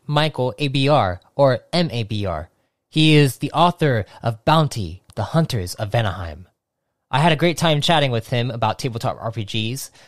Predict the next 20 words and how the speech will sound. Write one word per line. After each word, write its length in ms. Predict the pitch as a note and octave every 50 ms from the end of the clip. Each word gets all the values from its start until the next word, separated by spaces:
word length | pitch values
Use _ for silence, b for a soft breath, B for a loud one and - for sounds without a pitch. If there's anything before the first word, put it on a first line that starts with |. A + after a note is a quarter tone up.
| b _
building 300 | - D3+ D3+ D3 D3+ B2+
expanding 640 | D#2 G#2+ B2+ - - - D3 D3+ D3+ C#3 C#3+ C3+ B2
universes, 640 | C3 C#3+ D3 B2 A#2+ A2 G#2 - - G#2 G#2 F#2+ G2+
and 200 | - A2 B2+ C3
more. 320 | C#3 C#3 G2 - - - _ _ _ _ _ _ _ -
I 60 | -
hope 260 | A2 C3+ D#3+ - -
you 140 | D#3+ F3 E3+
enjoy 500 | E3 D#3 - C3+ A2+ G2 F#2 G2 A2+ A2+ _ -
our 160 | G#2+ G2 F#2
conversation. 640 | - - G2+ F#2+ G#2+ G2+ - G#2 F2 - - - - - _ _ _ _ _ _ _ _ _ _ _ _ _ _ _ _ _ _ _ _ _ _ _ _ _ _ _ _ _ _ _ _ _ _ _ _ _ _ _ _ _ _ _ _ _ _ _ _ _ _ _ _ _ _ _ -
Today, 580 | - C#3+ E3+ A3+ A#3+ F#3+ F3 G3+ G3+ F#3+ E3 _ _ _ _ - - _ _ _
I 220 | D3+ D#3+ D#3+ E3
have 440 | D#3+ D3+ D#3+ F3 F3 F3 D#3+ C#3+ - -
on 560 | E3 E3 D#3+ D#3 D3 D3 C#3+ C#3 B2+ A#2+ A2 - _ _ _ _ _ _ _ _ -
a, 440 | C3 C3 B2+ B2 A#2+ A#2 A2+ A2 G#2+ - _ _ _ _ _ _ _ _ _ _ _ _ _ _ _ _ _ _ _ _ _ -
an 100 | B2+ A#2
avid 380 | A2+ C3+ C3 A#2 A2+ G#2 G2+
role 160 | A#2 C3+ F3
player, 480 | E3+ - - A#2+ G#2+ G2+ G#2 C3 E3 E3